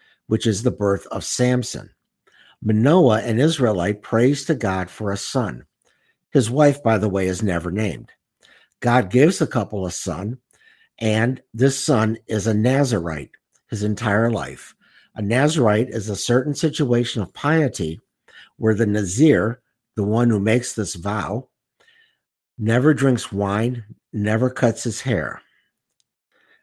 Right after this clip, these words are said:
He is a Nazirite his entire life. A Nazirite dedicates himself by living to this strict code.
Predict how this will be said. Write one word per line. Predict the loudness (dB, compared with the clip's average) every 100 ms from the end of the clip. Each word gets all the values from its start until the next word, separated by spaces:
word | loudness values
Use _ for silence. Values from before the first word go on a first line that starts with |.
| _ -4
He | 2
is | 2 2
a | 2
Nazirite | 4 2 0 -2 -2
his | -4
entire | -6 -6 -4 -2 -2 -6 -10
life. | -12 -10 -12 -18 -20 -20 _ _ _ _ _ _ _ _ -6
A |
Nazirite | 0 4 4 4 4 4 2 2
dedicates | 2 2 2 -2 0
himself | -8 -4 -4 -4 -8 -18 -4
by | -2
living | 2 2 2 2
to | 0
this | 0 -4
strict | -6 -6 -6 -10
code. | -2 -2 -2 -6